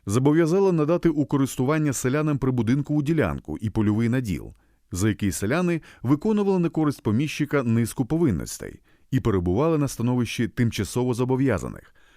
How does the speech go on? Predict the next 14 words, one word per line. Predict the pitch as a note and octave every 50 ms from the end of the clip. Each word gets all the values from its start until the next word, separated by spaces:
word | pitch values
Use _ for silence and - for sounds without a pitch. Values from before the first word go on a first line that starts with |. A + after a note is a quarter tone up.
| _ - -
тобто | - C3+ - - - A2
були | G2+ F#2+ F2 D#2 D2
вільні, | C2+ D#2+ G#2 C3+ D#3+ E3+ E3+ D#3+ - - - - - - -
але | C#3 E3 G3 G#3
не | F#3 F#3 F#3
володіли | E3+ E3+ E3 D#3+ C#3 B2+ C#3+ C3 B2 G#2+
землею | F#2 G2 F#2 F#2 G#2 C3+ D3+ D3 C#3
та | - B2+
домівкою, | A#2 A#2+ B2+ C#3+ D3 G#2 - - - D2+ B1 G#1+ - - - - -
на | F#2+ G2
якій | F#2 E2+ - F#2
працювали | - - D2+ - - D2 D#2+ G2 C3 D3 D3+ C#3+ C#3
та | - - B2 B2+
жили. | G#2+ F2+ B1 G1+ G1+ G1+